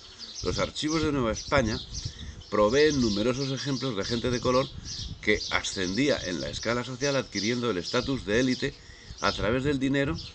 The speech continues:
y asumiendo el papel de blancos. Más aún, en el siglo dieciocho eran tantos los que postulaban al estatus de blanco que, en recompensa por una suma de dinero, Su Majestad concedió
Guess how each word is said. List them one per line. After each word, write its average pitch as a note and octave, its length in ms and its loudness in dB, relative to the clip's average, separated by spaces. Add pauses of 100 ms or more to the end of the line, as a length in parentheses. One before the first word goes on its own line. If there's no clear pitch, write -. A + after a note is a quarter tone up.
y G#2+ 120 0
asumiendo G#2 500 2
el C3+ 120 2
papel A#2+ 360 0
de F#2 80 2
blancos. G2+ 400 0 (540)
Más B2 240 0
aún, D2+ 260 0
en C#2+ 140 -4
el D2+ 60 -4
siglo A#2+ 240 0
dieciocho A#2+ 540 0 (420)
eran C3 240 2
tantos D#2+ 380 -4
los E2 140 -6
que F2+ 140 -2
postulaban A#2 560 0
al A2 100 0
estatus F#2 460 -4
de E2+ 80 0
blanco B2+ 420 0 (1000)
que, A#2 300 4
en G#2 180 4
recompensa G2 760 0
por E2+ 220 0
una A#2+ 200 2
suma A2 380 0
de E2+ 120 -2
dinero, G#2 400 0
Su A2+ 160 -4
Majestad G2 460 0
concedió A2 540 0